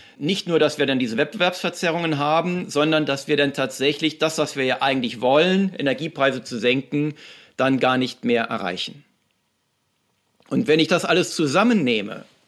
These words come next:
dann war eben die Idee der Gasumlage meines Erachtens viel marktgerechter, dass man sagt, wir versuchen diese Spitzen, die sonst auftreten, für einzelne Verbraucher, bei, die das Pech haben, bei einem Versorger zu hängen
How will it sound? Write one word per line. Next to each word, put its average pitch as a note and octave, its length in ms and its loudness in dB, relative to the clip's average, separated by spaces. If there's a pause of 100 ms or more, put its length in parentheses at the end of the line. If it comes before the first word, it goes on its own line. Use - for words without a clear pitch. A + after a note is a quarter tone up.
(420)
dann C3+ 180 0
war E3 220 2
eben D#3 160 2
die D3+ 200 -2
Idee E3 300 4
der C3 180 2
Gasumlage C#3+ 1300 0 (140)
meines C#3+ 380 0
Erachtens E3 960 -6 (320)
viel G3 400 0
marktgerechter, D3+ 800 0
dass C3 160 -2
man C3+ 100 0
sagt, C#3 260 0
wir C#3+ 280 2
versuchen D#3+ 480 0
diese B2+ 220 -2
Spitzen, - 680 -2
die D#3+ 80 -2
sonst C#3 340 -2
auftreten, B2+ 720 -2
für - 260 -4
einzelne F3 520 0
Verbraucher, B2+ 840 0
bei, C#3+ 200 -4
die C#3+ 200 -2
das C#3+ 240 0
Pech F3 240 -2
haben, D#3 260 2
bei C#3+ 120 0
einem C3+ 160 -2
Versorger C#3+ 520 0
zu D#3+ 180 -4
hängen D3 440 0